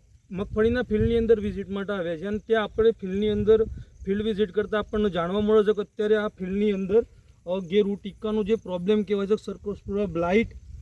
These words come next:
આપણે જે કહેતા હોઈએ છીએ, તો બ્લાઇટના ને એ જે પ્રશ્નો આપણને આની અંદર જોવા મળે છે, આ તમે જોઈ શકો છો પુષ્કળ પ્રમાણની અંદર. આખા ફિલ્ડની અંદર આ રીતે પ્રોબ્લેમ આપણને જોવા મળતો હોય છે. તો આની અંદર આપણે ઘણા બધા કેમિકલ્સનો ઉપયોગ તો કરતા જ હોઈએ છીએ,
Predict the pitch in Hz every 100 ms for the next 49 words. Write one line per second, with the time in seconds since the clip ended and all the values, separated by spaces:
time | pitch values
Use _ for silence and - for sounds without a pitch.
0 | - 175 170 196 208 196 202 196 190 190
1 | 196 170 202 - - - - 214 226 180
2 | 180 208 185 240 233 233 190 233 220 208
3 | - 220 202 220 220 208 208 208 208 185
4 | 202 208 180 165 156 185 - - _ _
5 | _ 180 208 208 175 185 185 196 185 196
6 | 185 196 - 185 165 170 156 151 147 135
7 | 123 107 104 _ - _ - 170 220 220
8 | 196 202 214 233 233 233 226 214 208 226
9 | 208 196 185 220 202 - 208 208 165 175
10 | 175 160 135 131 131 175 - - - -
11 | - 202 247 233 226 233 240 247 240 240
12 | 220 233 233 233 226 208 226 - 240 220
13 | - - 226 247 - 233 - 226 208 180
14 | 220 214 196 180 156